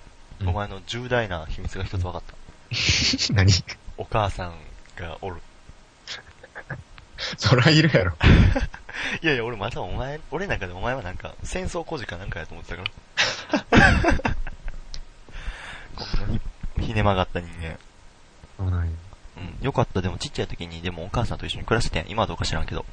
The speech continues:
Speaker 1: まあ、少なくとも幼い頃には母は存在したという。
Speaker 2: 幼い頃に父は存在した。
Speaker 1: まあ、それはまた別の話。
Speaker 2: 父の話か。何とも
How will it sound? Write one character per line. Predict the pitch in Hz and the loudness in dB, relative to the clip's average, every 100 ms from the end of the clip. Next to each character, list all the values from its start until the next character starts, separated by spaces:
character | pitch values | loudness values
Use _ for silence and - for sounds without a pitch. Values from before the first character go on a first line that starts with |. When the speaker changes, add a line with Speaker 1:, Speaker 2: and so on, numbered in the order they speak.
| - | -2
Speaker 1:
ま | |
あ、 | 101 | -2
少 | - | 2
な | 127 135 | 2 2
く | |
と | 120 | 2
も | 107 - - - | -2 -4 -14 -6
幼 | 120 117 104 | -4 0 2
い | 92 | 2
頃 | 98 98 | 2 2
に | |
は | 101 87 | 4 4
母 | - 98 87 | 4 4 4
は | 82 | 0
存 | 90 87 | -2 -2
在 | 85 | 0
し | 85 | 0
た | 92 | 0
と | 85 | -2
い | 85 | -2
う。 | 82 - - - - - | -2 -8 -16 -20 -20 -10
Speaker 2:
幼 | 185 190 175 | -4 -2 0
い | |
頃 | 160 156 | 0 0
に | |
父 | - - | -2 -2
は | 113 | -2
存 | 107 101 | -2 -4
在 | 90 | -4
し | |
た。 | - | -6
Speaker 1:
ま | - - - - - - - - - - - | -10 -16 -20 -20 -20 -20 -20 -20 -20 -16 -6
あ、 | |
そ | 104 113 | -2 2
れ | |
は | 107 | 4
ま | 104 | 4
た | - - | 2 -2
別 | 92 87 87 | 0 2 2
の | |
話。 | 82 80 85 - - - - - - - - - - - - - - | 0 0 -2 -4 -6 -12 -12 -12 -8 -8 -8 -18 -20 -20 -18 -16 0
Speaker 2:
父 | - - 220 | 0 0 0
の | 214 | 2
話 | 208 208 - | 4 2 2
か。 | 220 220 220 - - - - - - - - - - - - | 2 6 10 10 8 2 -8 -8 -10 -14 -18 -12 -12 -10 -4
何 | 175 | -2
と | |
も | 202 | 2